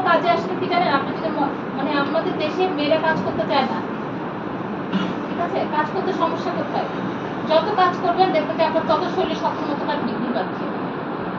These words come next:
কাজ করবেন, টাকা উপার্জন করবেন, পুষ্টিকর খাবার খাবেন, তাহলে আপনার শরীরে শক্তি থাকবে। ডিম খাবেন, সবজি খাবেন, মাছ মাংস খাবেন, ঠিক আছে?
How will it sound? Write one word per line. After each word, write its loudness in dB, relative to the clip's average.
কাজ 4
করবেন, 8
টাকা 4
উপার্জন 4
করবেন, 4
পুষ্টিকর 6
খাবার 6
খাবেন, 2
তাহলে 6
আপনার 2
শরীরে 6
শক্তি 0
থাকবে। 0
ডিম -2
খাবেন, 2
সবজি 0
খাবেন, 0
মাছ 0
মাংস 0
খাবেন, -4
ঠিক -2
আছে? -2